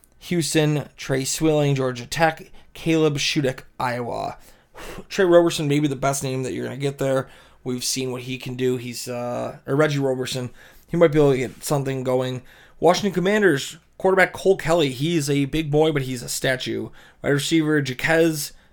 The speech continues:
Izzard. Wide receiver Kyrick McGowan. Tight end Curtis Hodges. Tight end, tight end Amari Rogers. Armani Rogers. Offensive guard Tyrese Robinson.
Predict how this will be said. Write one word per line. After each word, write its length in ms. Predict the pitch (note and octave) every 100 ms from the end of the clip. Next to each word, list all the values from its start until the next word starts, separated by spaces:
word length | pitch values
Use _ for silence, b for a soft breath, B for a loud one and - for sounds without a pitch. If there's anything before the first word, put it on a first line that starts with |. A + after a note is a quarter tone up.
| _
Izzard. 540 | C#3 B2+ D#3 E3+ E3+
Wide 80 | D3+
receiver 380 | C3 B2+ C#3+ B2+
Kyrick 440 | - C#3+ C3+ -
McGowan. 720 | - A#2 - C#3+ D3+ D3 C#3+ C#3+ B B -
Tight 200 | D3+ D3+
end 160 | D3+
Curtis 300 | C#3 C3+ A#2+
Hodges. 320 | D3 D3+ D3+ D3
Tight 140 | D3
end, 200 | C3 B2+ - -
tight 220 | - E3+
end 140 | D#3+ C#3
Amari 340 | C3 B2+ B2
Rogers. 680 | B2 D3+ E3+ E3+ F3 E3+ - b b b b _ _ -
Armani 460 | B2 B2+ C#3 E3+ C#3
Rogers. 460 | C3+ C#3 C3+ D#3 D3+
Offensive 380 | - C#3+ D#3+ C#3+
guard 240 | C#3+ D3 C#3+
Tyrese 360 | D3 B2 B2+
Robinson. 720 | C3+ C#3 D#3 F3 E3+ F3+ F3+